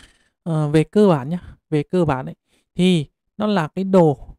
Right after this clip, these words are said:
nhá, đang nói về cái đồ gì mà thì nó phải là cái đồ chứ, đúng không? Nó là cái đồ, vậy gà đây, gá này cũng là một chủ ngữ phụ này, đúng không? Nó là cái đồ mà, à, chúng ta sẽ không vội dịch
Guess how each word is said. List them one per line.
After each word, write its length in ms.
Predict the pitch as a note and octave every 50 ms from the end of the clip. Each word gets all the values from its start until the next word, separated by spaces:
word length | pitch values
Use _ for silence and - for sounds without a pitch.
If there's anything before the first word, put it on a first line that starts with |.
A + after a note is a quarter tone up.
| _ _
nhá, 180 | - D#3 F3+ F3+ E3+ E3+ E3
đang 180 | E3+ E3+ E3+
nói 140 | E3 D#3+ F#3+
về 80 | F#3 D#3+
cái 80 | -
đồ 160 | F#3 E3+ D3 C#3+
gì 240 | C3+ D3 D3 C#3+
mà 120 | C#3 C3+ C3
thì 180 | - - C3+
nó 160 | C3+ C#3+ D#3+ D#3+
phải 100 | D3+ C#3
là 200 | D3+ D#3+ D#3+ D3
cái 140 | C3+ - F3 F3
đồ 260 | F#3 F3 D3+ C3+ C3 C#3+
chứ, 80 | E3
đúng 120 | E3+ F3+ G3
không? 160 | G3+ - _ _ _ _ _ _ -
Nó 80 | G3+ F#3+
là 140 | F3 D3 -
cái 140 | - E3+
đồ, 180 | E3+ E3 D3+ C#3+
vậy 220 | C#3 D3+ - D#3+ D3 -
gà 340 | D3 C#3+ C#3+ C#3 C#3+ C#3+ C#3
đây, 180 | D3 D3+ D#3 D3 D3
gá 220 | D3+ - E3 F#3+
này 120 | G3+ F3 D3
cũng 220 | D#3+ E3+ E3+ E3+ E3
là 80 | D3+
một 180 | C#3 C#3 C3 -
chủ 120 | - C3
ngữ 140 | C3 D3+ E3
phụ 220 | E3 G3+ G3+ D#3+
này, 100 | C#3+ C#3
đúng 120 | C#3 C#3+ E3
không? 120 | F3+ F3 - _ _ _ _ _ _ _ -
Nó 60 | A3
là 160 | G3 E3+ D#3
cái 160 | _ - G3+
đồ 320 | F#3+ F#3 F#3 F3 D#3+ D#3 D3+
mà, 420 | C#3+ D#3 E3 E3 D#3+ D3+ C#3 - _ _ _ _ _ -
à, 100 | - D#3
chúng 200 | - F#3 G3 G3+
ta 120 | G#3 F#3
sẽ 140 | E3 - F3+
không 340 | - - A3 G#3 G#3 G3 F3
vội 180 | F#3 F3 E3 D3+
dịch 140 | D3+ D3